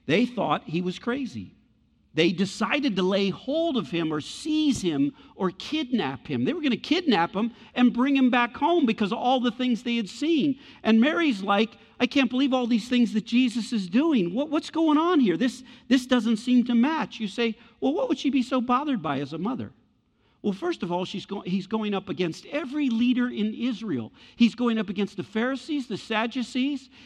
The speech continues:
He's going up against the scribes. Every political ruler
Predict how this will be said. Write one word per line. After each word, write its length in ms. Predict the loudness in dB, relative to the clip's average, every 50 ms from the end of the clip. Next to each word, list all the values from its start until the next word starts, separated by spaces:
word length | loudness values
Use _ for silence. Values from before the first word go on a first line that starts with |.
| -4
He's 220 | 2 2 2 4 4
going 200 | 2 2 2 2
up 120 | 0 -2
against 320 | -2 -4 -4 -4 -4 -8 -12
the 80 | -12
scribes. 640 | -12 -12 -10 -6 -4 -2 -2 -2 -4 -6 -8 -12 -16 _ -20 -20 -20 -20 _ 0
Every 460 | 4 4 6 4 4 4 2 2 2
political 720 | 2 0 0 0 2 2 2 0 -2 -4 -4 -4 -2 0
ruler 600 | 2 2 2 2 2 2 2 2 0 0 -2 -4